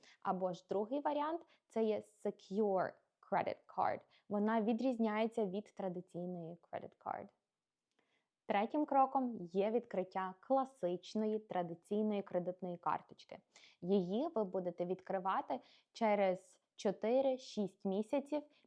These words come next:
після користування Secure, е, Credit Card або ж Credit Builder Credit Card. В багатьох випадках вам по пошті прийде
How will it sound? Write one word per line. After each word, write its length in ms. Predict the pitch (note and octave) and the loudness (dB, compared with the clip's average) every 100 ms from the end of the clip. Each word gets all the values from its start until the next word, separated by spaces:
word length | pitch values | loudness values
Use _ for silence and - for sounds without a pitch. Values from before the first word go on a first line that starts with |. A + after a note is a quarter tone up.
| _ - | _ 0
після 400 | G#3+ A3+ - D4 | 0 0 -4 -4
користування 960 | B3+ G3+ - G3+ F#3 F3+ G3 G3+ F#3 - - - | 0 -2 -2 -4 0 0 0 0 -2 -10 -12 -8
Secure, 580 | F3+ - F#3+ F3+ G#3+ D4 _ _ - | -6 0 2 4 2 -2 _ _ -6
е, 360 | A3+ A3+ A3 A3 - | -2 0 0 -4 -2
Credit 340 | B3 C#4 C#4+ - C#4+ | 0 0 -4 -4 0
Card 400 | C#4+ D4+ D4+ - | 2 2 -2 -6
або 400 | - F#3 F3+ G#3+ | -4 -4 0 0
ж 120 | A3+ - | -2 -6
Credit 300 | G3 F3+ F3+ | -2 0 0
Builder 300 | F3 F3 E3+ | 0 -2 -2
Credit 320 | F3 F3 E3 - - | -6 -6 -8 -8 -10
Card. 180 | - - _ - | -10 -10 _ -8
В 60 | F#3+ | -2
багатьох 500 | G3 G3+ A3 E4+ C#4+ | -2 -2 0 0 2
випадках 600 | A#3 F#3+ A3 - F4+ - - - - | 0 2 0 0 -4 -6 -20 -20 -12
вам 420 | F#3 A3 C#4+ F#4 - | 2 4 4 0 2
по 140 | C#4+ | 4
пошті 580 | D4 C#4+ A#3 G3 - C#4+ | 4 4 4 4 -2 -6
прийде 420 | C#4 A3 G#3 A3+ | 0 2 4 4